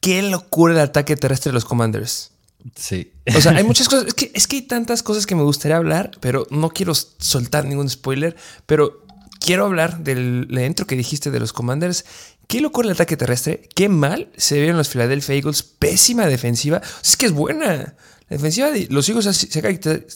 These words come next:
Speaker 1: se ha caracterizado por ser buena, pero nada. O sea, desde Terry McLaurin, desde la, en el ataque aéreo, desbordándose a Darius Slayton, teniendo grandes atrapadas, hasta el ataque terrestre de los Commanders que terminaron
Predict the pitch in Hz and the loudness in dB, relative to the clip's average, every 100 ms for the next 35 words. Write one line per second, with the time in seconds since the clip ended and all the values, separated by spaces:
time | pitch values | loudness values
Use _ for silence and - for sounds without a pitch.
0 | - - 143 190 156 139 131 160 165 127 | -8 -4 -2 -4 -4 -4 -2 -2 -2 -4
1 | 147 143 123 151 196 247 - - - _ | -2 -2 0 0 0 -4 -10 -20 -20 _
2 | _ _ _ - 135 135 131 127 123 127 | _ _ _ 0 4 4 4 2 2 0
3 | 127 131 135 208 226 107 135 _ _ - | -2 0 2 2 0 -2 -6 _ _ -6
4 | 127 151 143 - 135 147 139 139 147 147 | 0 2 2 0 0 2 4 2 2 2
5 | 147 143 - 220 190 135 151 175 170 127 | 0 0 4 4 4 0 2 4 2 2
6 | 123 123 123 131 127 170 165 165 175 147 | -2 -2 0 0 2 -2 0 0 2 2
7 | - - - _ _ _ _ 143 143 139 | 0 -10 -20 _ _ _ _ 0 2 4
8 | 127 135 156 180 160 123 151 156 120 117 | 2 2 4 2 2 4 4 2 0 0
9 | 143 160 139 120 135 147 147 - 127 117 | 0 0 -2 0 0 0 -2 -6 -8 -2
10 | 123 139 175 175 - 113 110 120 160 190 | 0 0 0 -2 -2 -6 -2 0 0 -4
11 | - - - - - 123 123 120 160 180 | -8 -16 -20 -12 -4 -2 -2 0 0 0
12 | 139 131 156 - 160 131 120 117 113 120 | 0 2 2 0 0 2 0 0 0 0
13 | 120 - 120 135 165 170 135 - 123 120 | 0 0 0 0 0 0 -2 -2 0 2
14 | 120 123 147 185 202 185 | 2 2 2 2 2 0